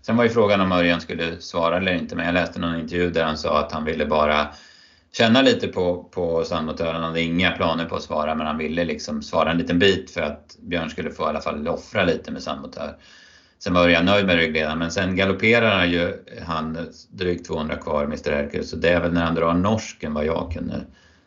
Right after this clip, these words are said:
se. Så det var ju inte, jag trodde det var, för jag stod på publikplats och man ser inte jättebra, det ska jag säga, även om det var en jäkla stämning och kul att vara där, så, så ser man inte jättebra. Jag trodde det var när han skulle gå ner på stretchen, men det ser ut när jag kollar på reprisen som när han, att han,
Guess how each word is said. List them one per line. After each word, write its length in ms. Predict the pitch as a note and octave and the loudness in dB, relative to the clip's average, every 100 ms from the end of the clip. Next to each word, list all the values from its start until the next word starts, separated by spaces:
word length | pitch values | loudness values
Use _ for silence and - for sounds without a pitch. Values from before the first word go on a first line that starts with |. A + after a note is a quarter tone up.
| _ | _
se. 260 | - D#2 D2 | -4 0 2
Så 100 | E2+ | 2
det 60 | |
var 100 | E2 | 4
ju 100 | E2+ | 4
inte, 280 | E2+ E2+ - | 4 2 0
jag 120 | E2+ | 0
trodde 240 | G#2+ F#2 F2+ | 2 0 2
det 60 | |
var, 200 | E2+ D#2+ | 2 2
för 260 | D#2+ - E2 | 0 -2 -4
jag 60 | |
stod 220 | D#2+ F#2 D#2+ | -2 -4 -4
på 140 | D#2+ | -6
publikplats 580 | E2 E2 E2 - D#2 - | -4 -2 -2 0 0 0
och 60 | |
man 100 | E2 | -4
ser 200 | D#2 E2+ D2 | -2 0 0
inte 220 | C2 - | -2 -6
jättebra, 420 | - - D2+ C#2 | -6 -6 -6 -6
det 60 | - | -6
ska 140 | - | -8
jag 100 | C#2+ | -10
säga, 260 | - C#2+ C#2+ | -8 -8 -4
även 220 | D2 D2 | -2 -2
om 100 | D2 | 0
det 100 | C#2+ | 0
var 120 | C#2+ | 0
en 60 | C#2+ | 0
jäkla 240 | C#2+ D2+ | 0 -2
stämning 480 | - D2 D2 E2 D2+ | -2 0 2 0 0
och 140 | C#2 - | -2 0
kul 220 | F2+ D2+ | 2 2
att 60 | |
vara 100 | C#2+ | 2
där, 220 | D2+ D#2+ D2+ | 2 2 2
så, 140 | - - - - - - - | -6 -10 -14 -18 -18 -20 -2
så 120 | F#2 | 2
ser 180 | A#2 A2 | 4 6
man 120 | A2 | 6
inte 160 | F#2 F2 | 4 2
jättebra. 420 | E2 - E2 D#2+ | 2 0 -2 0
Jag 100 | D#2+ | 0
trodde 220 | F#2 E2 | -2 -2
det 60 | E2 | 0
var 140 | D#2 | 0
när 80 | D#2 | -2
han 80 | D2+ | -4
skulle 180 | - D#2 | -6 -6
gå 80 | |
ner 120 | D#2 D2 | -4 -6
på 100 | - | -4
stretchen, 420 | - F2+ - E2 | 0 0 0 -6
men 120 | D#2 | -4
det 100 | D2+ | -4
ser 160 | - D#2 | -4 -2
ut 240 | D2 - _ | -4 -6 _
när 120 | D2+ | -6
jag 60 | D2 | -2
kollar 160 | D2 | -2
på 100 | D2 | -2
reprisen 440 | D2 - E2 - - | -6 -4 -4 -4 -8
som 200 | - - | -8 -8
när 160 | C#2 | -6
han, 200 | C#2 - | -6 -6
att 160 | - - | -8 -8
han, 100 | C#2 | -6